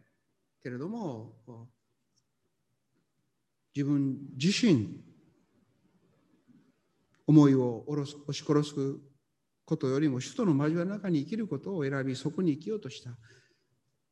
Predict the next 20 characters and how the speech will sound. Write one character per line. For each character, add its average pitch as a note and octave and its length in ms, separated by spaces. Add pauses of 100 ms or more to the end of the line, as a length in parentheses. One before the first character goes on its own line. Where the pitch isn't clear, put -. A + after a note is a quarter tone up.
(200)
マ E3 140
リ F3+ 120
ア B3+ 60
も A3 140
そ C#3+ 180
う - 20
だ A#2+ 120
と B2 80
思 A#2+ 160
い A#2+ 60
ま A#2+ 120
す。 - 240 (340)
マ C3 140
ル F#3+ 100
タ C3+ 140
も A2+ 160
っ - 20 (200)
て - 40
い - 80
う。 - 80